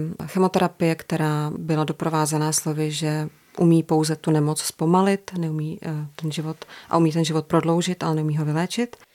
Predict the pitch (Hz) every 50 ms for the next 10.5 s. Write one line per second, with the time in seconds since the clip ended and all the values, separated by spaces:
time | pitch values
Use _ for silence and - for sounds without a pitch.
0 | _ _ - - - - - - - _ _ _ _ _ _ _ - 185 - -
1 | 165 175 180 170 - - - 190 185 180 180 175 175 175 175 175 170 175 - -
2 | 175 165 165 165 165 165 - - 196 170 170 170 160 165 175 170 160 170 170 165
3 | 165 170 185 - - 170 - - 175 170 165 170 165 165 170 165 165 - - -
4 | _ _ _ _ _ - 170 165 170 165 - - - - 170 160 165 156 - -
5 | - 175 175 165 180 180 175 - - 170 170 156 170 170 - 165 165 170 175 175
6 | 180 180 175 165 180 170 - - - 180 170 175 175 170 - 160 156 156 160 -
7 | 170 165 160 165 175 160 - 175 170 - - 185 170 180 180 175 - 185 185 185
8 | 180 180 - _ _ _ - - - - - _ _ - 196 190 185 180 175 175
9 | 180 - - - 185 175 175 175 170 175 180 - - 170 - 180 175 180 170 180
10 | 170 151 151 - - 202 208 214 220